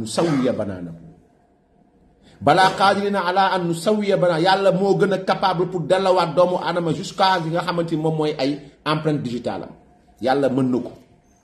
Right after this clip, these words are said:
Parce que moom moo sàkk. Misaal boobu rek mooy ñëw ba ci président Macky Sall.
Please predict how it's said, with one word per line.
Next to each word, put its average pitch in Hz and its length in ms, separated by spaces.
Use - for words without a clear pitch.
Parce - 140
que 117 80
moom 123 160
moo 170 120
sàkk. - 260
Misaal 226 340
boobu 226 180
rek 233 80
mooy 220 160
ñëw 214 120
ba 208 100
ci 190 100
président 180 340
Macky 170 180
Sall. 208 200